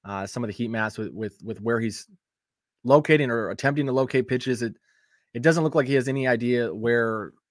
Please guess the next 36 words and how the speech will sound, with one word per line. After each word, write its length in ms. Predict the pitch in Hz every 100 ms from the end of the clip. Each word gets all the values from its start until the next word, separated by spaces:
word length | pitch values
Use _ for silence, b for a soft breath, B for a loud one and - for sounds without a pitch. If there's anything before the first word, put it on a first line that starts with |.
| -
where 160 | 117
things 240 | 120 120 110
are 100 | 101
going. 400 | 117 117 113 107
There's 160 | 104
just, 240 | - 104 - -
there, 140 | 113
there 120 | 117
seems 220 | 113 139 123
to 60 |
be 100 | 120
no 160 | 117 120
cohesive 480 | - 107 120 117 -
plan 480 | - 117 117 113 110 _ _ _ _ _
for 200 | - 123
him 60 | 117
on 60 |
the 60 | 110
mound. 520 | 110 113 113 113 104 _ _ _ -
Obviously, 640 | 127 139 123 131 123 120
when, 200 | 117 113
when 120 | 120
you're, 360 | 117 110 110 60 -
when 120 | 123 120
you're 80 |
struggling 360 | 104 - 131 127
to 60 | 117
miss 180 | 117
bats 480 | - 117 117 117 -
and, 160 | - 110
and 120 | 101
you 80 | 110
don't 180 | 117 110
have 120 | 110
overpowering 560 | 113 113 - 113 107 104
stuff, 360 | - 117 110